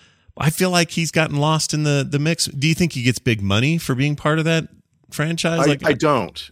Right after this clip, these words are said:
Speaker 2: I don't think he actually gets big money. I
Speaker 1: Mm.
Speaker 2: think
Speaker 1: Yeah.
Speaker 2: that, I think that movies like Dragonheart and the first Fast and the Furious, um, they moved on without him.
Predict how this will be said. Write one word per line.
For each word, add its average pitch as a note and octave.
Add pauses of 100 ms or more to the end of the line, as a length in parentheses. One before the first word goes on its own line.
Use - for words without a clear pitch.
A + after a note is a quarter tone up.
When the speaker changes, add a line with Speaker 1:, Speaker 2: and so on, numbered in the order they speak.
Speaker 2:
I A#2
don't B2
think A#2
he G2+
actually E2+
gets D#2+
big D#2+
money. D2+
I G2
Speaker 1:
Mm. A2+
Speaker 2:
think G#2+
Speaker 1:
Yeah. C#2
Speaker 2:
that, G2 (360)
I G#2
think A2+
that G#2
movies G2+
like F2+
Dragonheart F#2 (100)
and E2+
the F2 (180)
first G2
Fast F#2
and F2
the D#2
Furious, F2 (460)
um, E2 (120)
they G#2
moved G2
on F#2+
without E2+
him. B1+